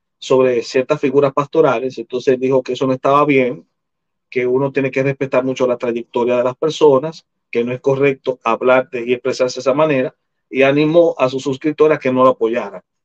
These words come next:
Eh, o sea, él, ese es el único caso que he visto en este lado, pero en el otro lado he visto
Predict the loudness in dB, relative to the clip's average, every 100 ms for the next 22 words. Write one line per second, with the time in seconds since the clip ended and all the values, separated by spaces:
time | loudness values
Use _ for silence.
0 | _ _ _ -2 -2 0 0 2 0 0
1 | 2 0 0 _ _ _ _ -2 -2 -2
2 | 0 4 4 4 2 2 2 2 2 2
3 | 2 2 2 2 2 4 2 0 0 -2
4 | 0 0 2 4 4 4 4 2 0